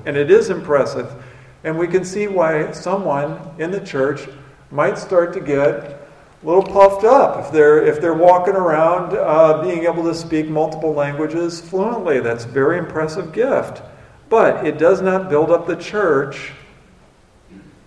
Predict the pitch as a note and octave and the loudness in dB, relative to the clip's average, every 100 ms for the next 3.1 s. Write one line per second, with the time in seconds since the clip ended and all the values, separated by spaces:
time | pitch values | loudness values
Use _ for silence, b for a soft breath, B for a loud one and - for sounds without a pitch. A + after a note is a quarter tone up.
0 | _ _ D#3+ F3 E3+ E3+ E3+ D#3 D3+ E3 | _ _ -4 -2 -2 -2 -2 2 4 4
1 | E3+ E3 D#3+ D#3 D#3+ - D3+ - C#3+ E3+ | 2 -2 -2 0 -2 -2 -4 -2 -2 -2
2 | D3+ - D3+ D#3 E3 - - F3 D#3 D3+ | -4 -6 -4 -4 -6 -10 -10 -4 -4 -6
3 | - | -12